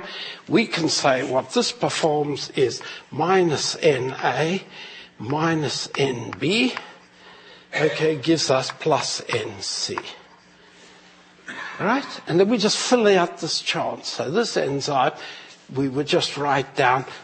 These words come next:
minus N A minus N minus N plus N,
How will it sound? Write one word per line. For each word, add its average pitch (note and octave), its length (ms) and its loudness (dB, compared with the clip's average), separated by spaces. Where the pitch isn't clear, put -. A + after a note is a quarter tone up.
minus B2+ 640 -2
N A2 400 -4
A C3 340 0
minus A#2+ 540 -6
N F#3+ 240 -2
minus A#2+ 840 -6
N C3+ 260 2
plus - 420 -6
N, - 120 -8